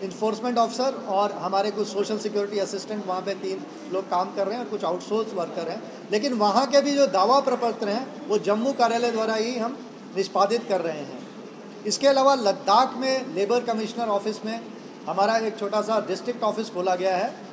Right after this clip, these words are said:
और लद्दाख के लोगों, लोगों को भी यहाँ सेवा दी जा रही है। यहाँ आने के बाद मैंने क्लेम्स में जो खासकर एक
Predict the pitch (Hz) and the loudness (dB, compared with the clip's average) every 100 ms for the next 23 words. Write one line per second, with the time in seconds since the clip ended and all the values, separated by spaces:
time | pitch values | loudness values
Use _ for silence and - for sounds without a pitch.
0 | - 190 185 185 202 220 247 208 208 214 | -2 0 0 2 2 2 0 2 2 2
1 | 185 196 214 214 247 208 233 175 175 165 | 0 0 -2 -2 -4 -2 -2 -4 -2 -4
2 | 151 139 139 139 - - - - 165 180 | -6 -6 -6 -8 -10 -16 -16 -6 0 2
3 | 269 254 262 277 262 233 233 233 208 208 | 4 4 2 2 6 8 6 6 0 0
4 | 226 240 233 - - 208 247 294 - 226 | -2 -2 -4 -8 -2 4 4 4 0 -4
5 | 262 247 214 220 220 185 202 202 226 214 | -2 -2 0 0 0 2 2 2 0 0
6 | 214 - | -2 -8